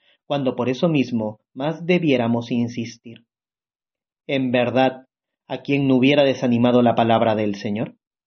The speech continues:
El silencio mismo pudiera haberla hecho desesperar de su intento, mucho más aquella respuesta. Y sin embargo, la mujer no se desconcertó. Ella se desvergonzó con la más bella desvergüenza.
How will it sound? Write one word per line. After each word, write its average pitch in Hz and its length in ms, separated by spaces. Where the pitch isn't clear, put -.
El 151 160
silencio 170 480
mismo 196 400
pudiera 143 340
haberla 139 420
hecho 156 260
desesperar 139 640
de 180 100
su - 140
intento, 120 580
mucho 196 300
más 190 220
aquella 175 320
respuesta. - 680
Y 160 80
sin 131 180
embargo, 185 540
la 127 220
mujer 175 640
no 160 160
se 185 140
desconcertó. 156 800
Ella 190 540
se - 180
desvergonzó 120 920
con 113 300
la 98 120
más 170 420
bella 185 360
desvergüenza. 165 920